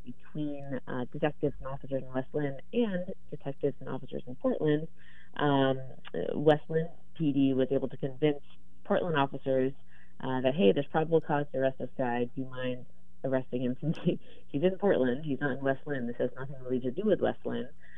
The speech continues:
Um, can you pull him over and, and arrest him for these, uh, probable cause for, for theft? Um, and without having any evidence, Portland, uh, at least four different officers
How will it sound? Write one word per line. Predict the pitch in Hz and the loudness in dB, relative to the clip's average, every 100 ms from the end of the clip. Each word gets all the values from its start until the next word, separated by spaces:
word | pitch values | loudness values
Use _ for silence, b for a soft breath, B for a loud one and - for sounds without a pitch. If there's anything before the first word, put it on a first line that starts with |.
| B B | B B
Um, | 143 135 127 123 123 - - - - 120 | 2 4 4 2 -4 -8 -8 -6 -6 -6
can | - 131 | -4 -4
you | 123 | 2
pull | 143 131 | 4 4
him | 127 | 6
over | 123 143 143 | 6 6 6
and, | 127 120 | 4 0
and | - 123 117 120 - | -2 -2 -2 -2 -2
arrest | 131 127 120 | 0 0 -2
him | 127 127 | -6 -4
for | 120 | 0
these, | 120 120 - - | 0 0 -4 -4
uh, | 147 - - - | -2 0 0 -2
probable | 160 147 139 | 2 2 4
cause | 131 127 135 | 2 2 0
for, | 120 113 - | 0 0 0
for | 120 120 | -2 -2
theft? | 117 147 - - b b b - | -2 -2 -2 -6 b b b -4
Um, | 135 131 127 123 | 0 2 2 2
and | 147 143 | 2 8
without | 175 185 175 | 8 6 2
having | 170 160 | 0 0
any | 156 143 | 2 2
evidence, | 139 139 139 139 - - - | 4 4 4 0 -6 -6 0
Portland, | 147 135 135 - - | 0 0 -4 -8 -6
uh, | - - - | -4 -4 0
at | 123 | 0
least | 131 - - - | 0 -2 -4 2
four | 139 127 | 4 4
different | 123 127 | 2 -4
officers | 123 127 - 120 | -6 -4 -4 -2